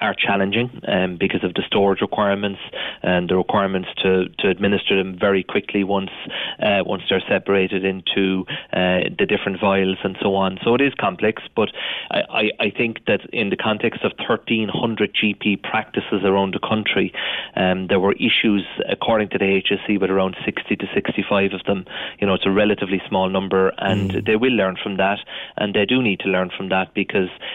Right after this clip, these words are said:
Speaker 1: the numbers, uh, that will come through are going to increase dramatically, and so we have to be ready, uh, to handle about a quarter of a million doses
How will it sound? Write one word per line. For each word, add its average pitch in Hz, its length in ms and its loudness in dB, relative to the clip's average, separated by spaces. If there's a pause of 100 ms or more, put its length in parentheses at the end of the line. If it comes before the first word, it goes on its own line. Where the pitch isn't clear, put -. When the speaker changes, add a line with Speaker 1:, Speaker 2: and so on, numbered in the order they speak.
(140)
Speaker 1:
the 101 80 0
numbers, 104 540 2 (220)
uh, 95 140 2
that 98 180 0
will 117 200 4
come 95 240 -4
through 104 300 2 (380)
are 107 120 -2
going 101 220 0
to - 100 -4
increase 101 380 0
dramatically, 95 640 0 (240)
and 95 180 0
so 104 60 2
we 98 160 4
have 98 240 0
to 107 80 -2
be 95 100 2
ready, 95 400 2 (280)
uh, 95 200 2
to 104 80 -2
handle 95 480 2 (240)
about 107 260 2
a 95 40 0
quarter 101 360 0
of 90 60 -8
a 98 100 0
million 95 320 0
doses 90 400 0